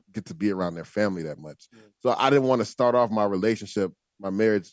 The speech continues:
Speaker 1: and having kids and be a coach where I'm away from my kids in their infant stages.
Speaker 2: Right, right.
Speaker 1: So I, I made that decision not to go into coaching. You know, I did the side coaching thing where I was coaching guys in the off season, but I just, I don't know if I could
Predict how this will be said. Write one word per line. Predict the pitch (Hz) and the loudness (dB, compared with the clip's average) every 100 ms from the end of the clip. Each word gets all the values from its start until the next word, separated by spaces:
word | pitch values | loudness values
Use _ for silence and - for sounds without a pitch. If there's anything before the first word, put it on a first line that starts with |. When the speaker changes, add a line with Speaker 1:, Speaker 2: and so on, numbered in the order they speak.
| - | -8
Speaker 1:
and | 101 | -4
having | 107 104 95 | -2 -2 -2
kids | 110 107 98 - _ _ _ _ - | 0 2 2 -2 _ _ _ _ -6
and | 113 101 | -4 0
be | 104 | 0
a | 98 | 0
coach | - 117 101 | 0 0 0
where | 98 95 | -2 -2
I'm | 95 | 0
away | 90 104 | 0 0
from | 98 98 | -2 -2
my | 92 | -4
kids | - 101 92 | -2 -2 -2
in | 90 | -4
their | 90 | -4
infant | 98 104 90 | -4 -4 -6
stages. | - - 87 80 - - | -10 -8 -8 -8 -16 -20
Speaker 2:
Right, | 110 92 - | -18 -18 -18
right. | 104 98 | -18 -2
Speaker 1:
So | 104 | 0
I, | 92 101 - | 0 -2 -4
I | 101 | -2
made | 104 98 98 | 0 0 0
that | 92 87 | -2 -6
decision | 85 98 85 90 | -6 -6 -6 -6
not | 90 87 | -6 -8
to | |
go | 82 85 | -8 -8
into | 82 | -10
coaching. | - 85 82 85 | -10 -12 -12 -10
You | 92 120 | -2 2
know, | 135 | 4
I | 131 | 4
did | 120 120 | 0 -2
the | 104 | -2
side | 123 120 110 | 0 2 2
coaching | - 110 104 | 0 -4 -6
thing | 101 101 98 95 _ _ _ | -6 -4 -6 -8 _ _ _
where | - | -2
I | 104 | -2
was | 98 | 0
coaching | 117 98 | -2 0
guys | 101 98 90 | 0 0 -2
in | 90 | -2
the | |
off | 87 101 | -2 -2
season, | - 87 90 | -4 -10 -8
but | 87 | -6
I | |
just, | 92 95 - _ _ _ _ _ _ | -6 -10 -14 _ _ _ _ _ _
I | - | -2
don't | 101 98 | 0 2
know | 95 | 2
if | 92 | 2
I | 90 | 0
could | 92 80 | -2 -4